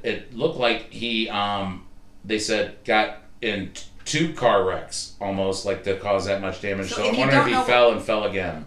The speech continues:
Speaker 2: what, what, it, what you don't, if you
Speaker 1: But
Speaker 2: don't know what happened, obviously he died, and, and they thought he had a heart attack. Well, it came out that he had a skull fracture.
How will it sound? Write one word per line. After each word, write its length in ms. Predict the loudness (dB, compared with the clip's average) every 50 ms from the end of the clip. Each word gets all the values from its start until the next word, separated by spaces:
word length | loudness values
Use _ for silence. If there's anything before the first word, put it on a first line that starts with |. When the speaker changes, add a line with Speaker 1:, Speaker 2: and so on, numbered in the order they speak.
| -16 -14 -10
Speaker 2:
what, 360 | -6 -4 -4 -4 -4 -4 -4
what, 160 | -4 -4 -4 -4
it, 160 | -4 -4 -4 -2
what 160 | -2 -2 -2
you 80 | -2 -4
don't, 220 | -4 -4 -4 -4
if 120 | -4 -4 -2
you 60 | -2
Speaker 1:
But 40 | -2
Speaker 2:
don't 160 | -2 -2 -4
know 80 | -4 -4
what 160 | -4 -4 -4
happened, 320 | -4 -6 -6 -6 -8 -8 -6
obviously 360 | -6 -6 -6 -8 -8 -6 -6
he 80 | -6 -4
died, 360 | -4 -4 -2 -2 -2 -2 -4 -6
and, 260 | -8 -8 -6 -6 -6 -8 -8
and 80 | -8 -6
they 100 | -6 -4
thought 180 | -4 -4 -4
he 60 | -4 -4
had 100 | -4 -6
a 40 |
heart 160 | -6 -6 -8 -8
attack. 280 | -8 -8 -8 -8 -6
Well, 100 | -6 -8
it 60 | -8
came 180 | -8 -10 -10 -8
out 140 | -8 -8 -8
that 40 | -6
he 40 | -6
had 80 | -6
a 60 | -6 -8
skull 320 | -10 -10 -10 -10 -10 -10
fracture. 640 | -8 -8 -6 -6 -6 -8 -8 -10 -10 -10 -10 -12